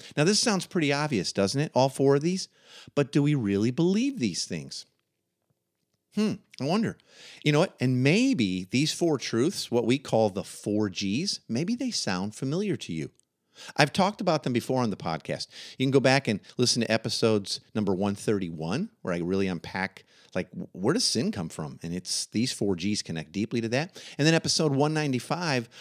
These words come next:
where we applied the four Gs to parenting.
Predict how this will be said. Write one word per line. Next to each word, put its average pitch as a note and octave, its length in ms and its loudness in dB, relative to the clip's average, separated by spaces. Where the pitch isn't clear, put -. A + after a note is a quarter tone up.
where B2+ 140 6
we B2+ 120 6
applied B2 400 0
the A2+ 60 -6
four A#2+ 260 -2
Gs A#2 540 -2
to - 180 -6
parenting. C#3+ 640 -4